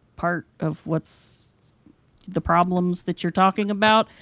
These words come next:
And we kinda did that ourselves. I mean, you can, you can kinda look at history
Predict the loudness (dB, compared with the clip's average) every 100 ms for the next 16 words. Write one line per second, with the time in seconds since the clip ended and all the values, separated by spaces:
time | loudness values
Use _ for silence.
0 | -20 -4 2 4 2 2 0 0 2 0
1 | 2 4 4 0 -2 2 2 2 -4 0
2 | 2 4 2 -2 -2 0 -2 -4 -6 -4
3 | -4 -4 -2 0 0 0 -4 -20 -20 _
4 | 4 4 2 0 0 -2 0 0 0